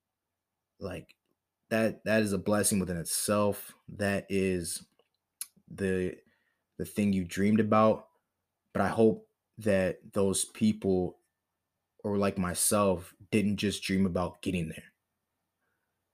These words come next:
And I never, like, I never just dreamed about just getting an invite, like, just putting on a helmet. Like, I know I wanted to get there and I wanted to make my name known.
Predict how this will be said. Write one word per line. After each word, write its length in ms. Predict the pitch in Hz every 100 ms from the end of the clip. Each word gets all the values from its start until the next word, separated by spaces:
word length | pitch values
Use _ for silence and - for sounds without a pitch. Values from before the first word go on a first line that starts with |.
| _ _ _ _ _ _ _ _ _ _ _ _ _ _ _ 110
And 500 | 104 98 95 90 - _ _ _ _ _ _
I 140 | 101 101
never, 500 | 117 110 113 104 -
like, 240 | 104 98 -
I 80 | 107
never 240 | 117 113
just 180 | 104 -
dreamed 180 | 107 101
about 260 | 95 -
just 340 | 104 98 - -
getting 240 | 101 87
an 140 | 85 - _
invite, 480 | 95 90 82 82 - _ _ -
like, 140 | 87
just 260 | - 107 -
putting 220 | 120 101
on 120 | 95
a 40 | 87
helmet. 340 | - 98 92
Like, 100 | 85
I 60 | 95
know 120 | 95
I 120 | 92
wanted 240 | 104 107 98
to 80 |
get 240 | 87 107 113
there 100 | 107
and 100 | 95
I 40 |
wanted 260 | 92 90 -
to 60 |
make 160 | 92 90
my 120 | 87
name 320 | 87 90 85
known. 280 | 92 98 92